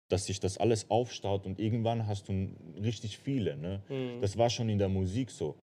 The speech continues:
Speaker 1: Dann hast du irgendwelche zweihundert Leute, die dich bejubeln, dich alle krass feiern und du fühlst dich wie eine Gottheit,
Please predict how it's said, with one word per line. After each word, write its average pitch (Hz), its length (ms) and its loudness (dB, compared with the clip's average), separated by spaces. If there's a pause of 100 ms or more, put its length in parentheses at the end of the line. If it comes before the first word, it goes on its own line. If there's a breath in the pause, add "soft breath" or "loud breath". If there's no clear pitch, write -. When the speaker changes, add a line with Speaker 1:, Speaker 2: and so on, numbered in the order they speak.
(160)
Speaker 1:
Dann 98 140 4
hast 110 200 2
du 104 40 0
irgendwelche 104 400 2
zweihundert 107 680 0
Leute, 135 440 2 (720)
die 92 60 -2
dich 95 220 -2
bejubeln, 123 640 2 (140)
dich 92 180 -6
alle 101 180 0
krass 110 340 -6 (100)
feiern 101 380 0
und 95 160 -2
du 95 80 0
fühlst 95 320 -4
dich - 220 -12 (380)
wie 101 80 -2
eine 95 160 0
Gottheit, 101 440 -2